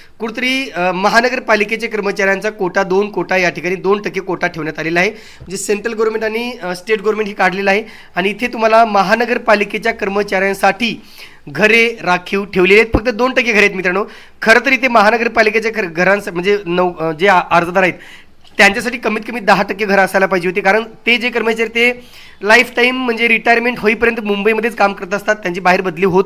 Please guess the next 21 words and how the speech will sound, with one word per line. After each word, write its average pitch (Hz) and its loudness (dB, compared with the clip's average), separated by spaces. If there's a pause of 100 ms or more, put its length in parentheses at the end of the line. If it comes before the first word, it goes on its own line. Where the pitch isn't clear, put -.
नाही 233 4 (300)
आणि 196 -4
त्यांना 233 0 (120)
येनकेन 240 0
प्रकारे 240 -2
मुंबईमध्येच 214 -2
राहावं 190 2
लागतं 170 -2
आणि 175 -4
म्हणून 196 -4
कुठेतरी 233 -4 (120)
वाढवायला 185 2
पाहिजे 214 0
होतं, 196 0
पण 202 -6
फक्त 208 -8
दोन 214 0
टक्के 220 -4
ठेवण्यात 208 -2
आलेलं 202 2
आहे. 214 2